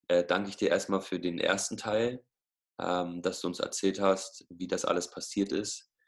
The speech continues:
Ähm, ich hoffe, dass, dass es dir auch immer weiterhilft, darüber zu sprechen. Ich, ähm,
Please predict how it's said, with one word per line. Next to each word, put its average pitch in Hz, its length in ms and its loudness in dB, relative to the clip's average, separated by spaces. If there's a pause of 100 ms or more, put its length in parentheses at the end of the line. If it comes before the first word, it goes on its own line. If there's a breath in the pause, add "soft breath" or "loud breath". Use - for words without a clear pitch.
(360)
Ähm, 85 760 -4 (420)
ich - 120 -2
hoffe, 90 580 0 (380)
dass, - 480 -6
dass - 160 -10
es - 140 -14
dir - 200 2
auch - 120 2
immer 95 160 2
weiterhilft, 95 720 2
darüber 92 340 2
zu - 100 -14
sprechen. 110 460 -2 (960 soft breath)
Ich, - 580 -6
ähm, 85 600 -4